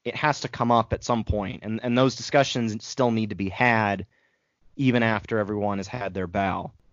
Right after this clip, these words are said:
So it's, I, you know, overall, like I said, I loved the music. The performances were off the charts. Um, I w-,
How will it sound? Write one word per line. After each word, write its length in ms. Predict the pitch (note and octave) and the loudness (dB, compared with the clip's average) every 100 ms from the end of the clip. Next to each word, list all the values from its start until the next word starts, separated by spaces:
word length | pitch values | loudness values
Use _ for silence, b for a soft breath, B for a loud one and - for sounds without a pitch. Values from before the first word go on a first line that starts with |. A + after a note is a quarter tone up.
| - | -12
So 380 | - A2+ A2 G#2+ | 2 4 4 4
it's, 320 | C3+ - - - | 2 0 -14 -10
I, 120 | B2 - | -12 -10
you 120 | D#3+ | -2
know, 220 | C#3 A2 G2 _ _ _ _ - | 0 0 -4 _ _ _ _ -2
overall, 580 | D3 D3 C#3 D3 C#3+ _ _ _ - | 2 4 6 4 0 _ _ _ -8
like 120 | B2+ | -4
I 60 | |
said, 320 | A#2+ - A2+ F#2+ | -4 -2 -4 -4
I 80 | G#2 | -6
loved 340 | A2+ B2 B2+ | 0 0 0
the 60 | B2 | -4
music. 540 | B2 C#3+ D3+ D#3 - _ _ _ _ | 0 0 2 -2 -4 _ _ _ _
The 80 | G#2+ | -10
performances 920 | - B2 B2+ C3+ - C#3 C3+ C3+ B2 | -6 0 0 0 -2 0 0 0 -4
were 600 | A#2 A2+ A#2 A2 G#2+ G2+ - _ _ - | -2 2 4 4 0 -4 -8 _ _ 0
off 220 | B2 - | 0 0
the 80 | G#2 | -6
charts. 580 | - C3 C3+ - - _ _ _ _ _ | 2 4 2 -2 -16 _ _ _ _ _
Um, 480 | - A#2+ A2 G#2 F#2 _ | -2 0 0 -4 -8 _
I 160 | G2+ A#2+ | 0 0
w-, 180 | B2 | 0